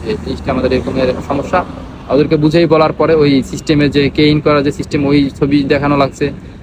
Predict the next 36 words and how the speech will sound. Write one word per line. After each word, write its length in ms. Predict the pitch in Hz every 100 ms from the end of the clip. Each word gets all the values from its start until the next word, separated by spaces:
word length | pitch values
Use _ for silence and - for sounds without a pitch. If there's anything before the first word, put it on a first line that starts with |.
| -
আর 160 | 113 123
মেইলগুলো 460 | 147 156 143 156
দেখানো 300 | 147 143 147
লাগছে, 280 | 147 - 151
আর 140 | 127
বাকি 280 | 120 123 135
পুলিশ 300 | - 143 135
রিপোর্টটা 240 | 151 - 143
দেখানো 260 | 139 151
লাগছে। 220 | 147 147 175 - - - -
Then 320 | 156 151 147 -
ওরা 260 | 165 160 147
বললো 240 | 151 151
যে 220 | 147 143 -
ঠিক 140 | 156 -
করে 120 | 170 -
চেক 140 | 185 -
করে 140 | 196 208
আমাদেরকে 340 | 160 143 -
জানাবে, 320 | 135 123 101 - - - -
আর 180 | 120 143
ওটা 220 | 139 151
একটা 200 | - 151
মেইল 340 | 143 175 196
অ্যাড্রেস 360 | 190 170 175 165
দিছে 240 | 101 190 -
যে 100 | -
এই, 140 | - 170
যে 140 | 165
এই 280 | 165 165 165
মেইলে 400 | 175 175 170 180
আপনার 260 | 151 156 143
যত 240 | 143 156
কিছু 220 | 160 165
সমস্যা 420 | 156 156 151 160
আছে 200 | 139 180